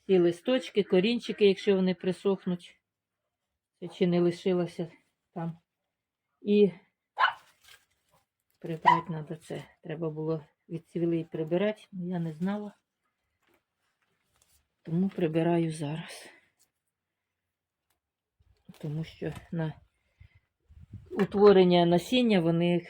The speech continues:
витрачають теж багато. І висохне,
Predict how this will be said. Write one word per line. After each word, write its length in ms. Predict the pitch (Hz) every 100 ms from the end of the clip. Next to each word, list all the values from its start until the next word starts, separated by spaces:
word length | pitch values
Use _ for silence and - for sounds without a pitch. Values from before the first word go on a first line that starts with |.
| -
витрачають 680 | 180 175 160 - 185 175 156
теж 260 | - 160 160
багато. 420 | 147 151 156 156 - _ _ _ _ _ _ _ _ _ _ _
І 240 | 262 254 180 _ _ _
висохне, 680 | 185 262 262 247 - 226